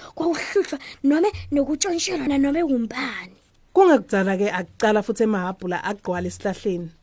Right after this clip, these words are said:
Speaker 2: Lamanye acala abola kwanuka netikhukhukati daba tinyenti ngendlela lemangalisako. Nala macandza futhi aba manyenti nemantshwele-ke agcwala libala lonke.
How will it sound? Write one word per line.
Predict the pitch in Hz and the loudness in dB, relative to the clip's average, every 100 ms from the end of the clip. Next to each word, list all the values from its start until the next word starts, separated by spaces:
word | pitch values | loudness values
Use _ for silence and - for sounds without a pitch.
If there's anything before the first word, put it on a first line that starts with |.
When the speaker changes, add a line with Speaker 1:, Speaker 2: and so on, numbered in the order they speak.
| - | -10
Speaker 2:
Lamanye | 185 220 247 240 180 | 0 2 4 2 -2
acala | - 233 240 - | -2 2 2 0
abola | 214 175 196 247 190 170 170 | -6 -6 2 4 4 0 -6
kwanuka | 175 185 180 202 240 320 392 262 208 | -2 -2 0 2 4 4 2 2 2
netikhukhukati | 214 233 262 294 302 208 | 0 -2 -4 -2 -2 -2
daba | 214 247 262 | -2 -2 -2
tinyenti | 208 190 202 220 | -2 0 0 0
ngendlela | 202 190 165 | -2 -4 -6
lemangalisako. | 180 190 185 170 165 190 165 _ _ _ - - - | -4 -4 -4 -6 -6 -6 -6 _ _ _ -20 -10 0
Nala | 339 311 | 4 6
macandza | 254 247 233 185 | 4 4 0 0
futhi | 220 208 - | -4 -4 0
aba | 202 233 | 4 4
manyenti | 208 185 185 190 226 214 | 4 0 0 0 0 -2
nemantshwele-ke | 175 185 233 247 196 180 220 - 196 | -2 -2 0 0 0 0 -2 -2 -6
agcwala | - 196 180 190 196 | -4 -2 -2 0 -2
libala | 208 208 180 | 0 -2 -2
lonke. | 180 180 180 175 | -2 -2 -2 -6